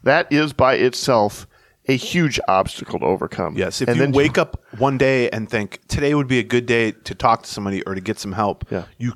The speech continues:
Speaker 2: you don't want anything to kind of bump you off that path. And too
Speaker 1: Right.
Speaker 2: often, because of the way insurance works and
Speaker 1: Right.
Speaker 2: because of, uh, trying to schedule things in person and all that, you can get bumped off that path.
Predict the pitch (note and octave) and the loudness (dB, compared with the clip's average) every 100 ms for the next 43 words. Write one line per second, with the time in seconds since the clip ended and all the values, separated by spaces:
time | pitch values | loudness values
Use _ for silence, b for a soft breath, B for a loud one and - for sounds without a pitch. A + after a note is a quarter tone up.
0 | - A2+ C3+ C#3+ C3 B2+ D3 D3 B2+ - | -8 -4 2 2 2 2 0 -2 -6 -4
1 | B2+ G2+ F#2+ A#2+ B2+ B2+ A2+ G#2+ - G2 | -2 -2 0 0 0 2 4 4 4 0
2 | - - G#2+ F2 - A2 - E3+ D3+ C3+ | 2 0 2 0 -2 -6 0 4 6 6
3 | - G2+ G2 G2 b b b b b _ | 4 0 0 -2 b b b b b _
4 | _ G#2+ G#2 B2+ A2+ G2+ - G#2+ A2 G2 | _ -8 -2 0 0 -2 0 2 2 0
5 | - C3+ A#2+ B2+ A2+ - - G2 G2 F#2 | 0 0 0 2 0 0 -8 -6 -4 -4
6 | F2 G2 - A2 A2 F#2+ - - - - | -6 -4 -2 0 0 -2 -6 -12 -12 -2
7 | A#2 G#2 - A2+ A2+ G#2+ G#2+ F#2 G#2+ A2 | -2 -2 0 0 2 0 0 0 0 0
8 | - A#2 - A2 G#2+ G#2+ G#2 - A#2 B2+ | 2 0 0 0 2 2 2 0 0 0
9 | A#2+ G#2+ A2 A#2 - G#2 G2 F#2+ - B2+ | 0 0 0 0 2 2 2 0 2 2
10 | G#2 | 2